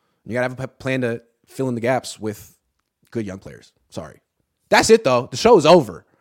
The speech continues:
And I'm gonna do a cone phone at noon in fifty minutes. If you wanna talk, you'll be ready. Go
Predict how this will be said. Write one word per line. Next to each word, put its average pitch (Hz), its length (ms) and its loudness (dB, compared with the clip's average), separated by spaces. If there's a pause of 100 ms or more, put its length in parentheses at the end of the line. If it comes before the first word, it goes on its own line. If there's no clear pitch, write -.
(180)
And 123 120 -6
I'm 156 80 -4
gonna 170 160 -2
do 170 220 6
a 151 120 6
cone 170 260 0
phone 151 440 -4
at 110 140 -10
noon 131 260 -2
in 110 60 -6
fifty 113 200 -10
minutes. 110 280 -6
If 104 80 -14
you 117 80 -6
wanna 101 160 -8
talk, 95 380 -8 (180)
you'll 104 120 -10
be 101 120 -8
ready. 85 260 -12 (100)
Go 92 280 -14